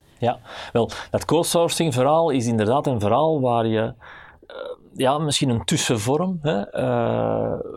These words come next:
we krijgen schaarste en ik ga het voorbeeldje geven van vrachtwagenchauffeurs, hè. Er ontstaat een enorme schaarste. De gemiddelde leeftijd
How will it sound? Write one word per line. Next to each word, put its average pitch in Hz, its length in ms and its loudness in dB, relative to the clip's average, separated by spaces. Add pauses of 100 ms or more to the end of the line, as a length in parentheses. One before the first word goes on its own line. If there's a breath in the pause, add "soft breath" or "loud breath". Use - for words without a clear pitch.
we 113 160 -2
krijgen 110 360 2
schaarste 143 440 -2
en 147 60 -2
ik 113 180 -4
ga 107 300 0
het 98 100 -6
voorbeeldje 110 560 -2
geven 107 260 0
van 95 340 -2
vrachtwagenchauffeurs, 120 1120 -6
hè. 170 80 -8
Er 165 260 -8
ontstaat 104 360 -4
een 101 80 0
enorme 101 340 -2
schaarste. - 420 -6
De 117 60 -4
gemiddelde 110 340 -2
leeftijd 113 560 -2